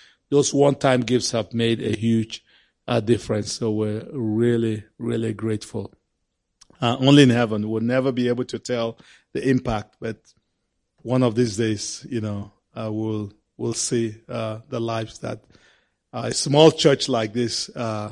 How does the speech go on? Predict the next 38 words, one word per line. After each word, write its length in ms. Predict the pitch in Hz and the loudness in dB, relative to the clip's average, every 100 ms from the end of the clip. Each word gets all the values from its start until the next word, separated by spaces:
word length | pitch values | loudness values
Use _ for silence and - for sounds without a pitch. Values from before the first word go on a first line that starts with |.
| 104 | -10
was 240 | 120 107 | -10 -8
able 220 | 117 113 113 | -6 -6 -8
to 160 | 113 | -8
touch. 440 | - - 113 - - | -12 -12 -12 -14 -18
And 160 | - - | -18 -14
so, 280 | - 117 113 _ _ _ _ | -12 -12 -14 _ _ _ _
thank 280 | 131 127 - | -4 -4 -2
you. 100 | 127 | -2
I 100 | 113 | -2
look 220 | 117 143 | 0 -2
forward 300 | - 143 139 135 | 0 2 2 0
to 80 | |
coming 400 | 123 139 135 139 | -2 -2 0 0
here, 480 | 120 123 120 123 117 _ _ _ _ _ _ | 0 0 0 -2 -4 _ _ _ _ _ _
uh, 120 | 123 127 | -10 -4
every 300 | 127 127 123 | -2 2 4
year. 160 | 120 | 4
Last 320 | 117 123 - | 4 2 0
year 120 | 135 120 | 0 0
we 80 | |
couldn't 300 | 110 131 123 | 0 -2 0
make 240 | 123 117 - | 0 -2 -6
it 100 | 104 | -8
because 360 | 110 120 113 | -6 -6 -4
of 120 | 117 101 | -6 -8
the 80 | |
covid, 480 | 107 - 120 120 120 - | -10 -4 -4 -4 -10 -12
but, 260 | 117 110 123 | -14 -14 -12
uh, 220 | 113 110 | -10 -10
thank 360 | - 120 113 | -6 -6 -6
you 60 | 120 | -8
so 200 | - 120 | -6 -6
much 220 | 117 110 | -8 -12
for 320 | - 113 107 - _ _ _ _ | -12 -14 -14 -16 _ _ _ _
always 460 | 120 120 120 123 - | -6 -2 2 0 0
opening 400 | 131 123 120 127 | -4 -4 -2 -2
your 180 | 117 107 | 0 -2
doors 580 | 92 113 113 117 - | -4 -4 -2 -4 -8